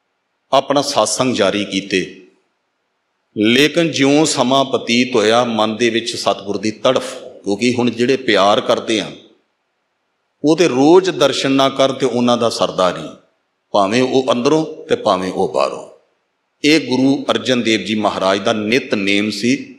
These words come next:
ਗੁਰੂ ਰਾਮਦਾਸ ਜੀ ਮਹਾਰਾਜ ਦੇ ਪ੍ਰਤੀ, ਉਹ ਇੰਨਾ ਉਹਨਾਂ ਦੇ ਨਾਲ ਪ੍ਰੇਮ ਕਰਦੇ ਸਨ। ਜਦੋਂ ਅੱਗੇ ਗੁਰੂ ਸਾਹਿਬ ਨਜ਼ਰ ਨਾ ਆਏ,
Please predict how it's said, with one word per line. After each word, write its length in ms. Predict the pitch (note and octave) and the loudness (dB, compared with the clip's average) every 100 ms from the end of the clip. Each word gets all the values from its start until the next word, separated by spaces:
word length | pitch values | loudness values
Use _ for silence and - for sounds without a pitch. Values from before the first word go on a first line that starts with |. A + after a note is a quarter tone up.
| _ | _
ਗੁਰੂ 220 | F#2+ G#2+ | -2 0
ਰਾਮਦਾਸ 540 | F#2+ F2+ E2+ E2+ E2+ D#2+ | 2 0 0 0 -2 -2
ਜੀ 80 | F#2 | -6
ਮਹਾਰਾਜ 380 | F2 E2+ F2 E2+ | -4 -2 -2 -4
ਦੇ 140 | D#2 | -6
ਪ੍ਰਤੀ, 420 | - - - - - _ _ _ _ _ _ | -10 -12 -12 -16 -20 _ _ _ _ _ _
ਉਹ 180 | B2+ C3 | 0 2
ਇੰਨਾ 280 | A#2 A#2 B2 | 2 2 2
ਉਹਨਾਂ 320 | B2+ A#2+ A#2+ | 0 0 0
ਦੇ 100 | A2+ | 0
ਨਾਲ 160 | G#2+ G#2 | 0 -2
ਪ੍ਰੇਮ 340 | - F#2+ F#2 | -2 -4 -4
ਕਰਦੇ 320 | F2+ E2 - C2+ | -4 -6 -6 -10
ਸਨ। 220 | - - - _ _ _ _ _ _ _ _ _ _ F2+ | -12 -16 -20 _ _ _ _ _ _ _ _ _ _ -4
ਜਦੋਂ 380 | G#2 C#3 E3 E3+ | 0 2 2 2
ਅੱਗੇ 240 | C3+ B2 D3+ | -2 0 -2
ਗੁਰੂ 220 | C3+ C3 | 0 -4
ਸਾਹਿਬ 260 | B2+ B2+ A2+ | 0 0 0
ਨਜ਼ਰ 320 | G#2 A2 A#2+ | -2 0 0
ਨਾ 160 | A2+ | 0
ਆਏ, 260 | G2 F#2+ F2 | 0 -2 -4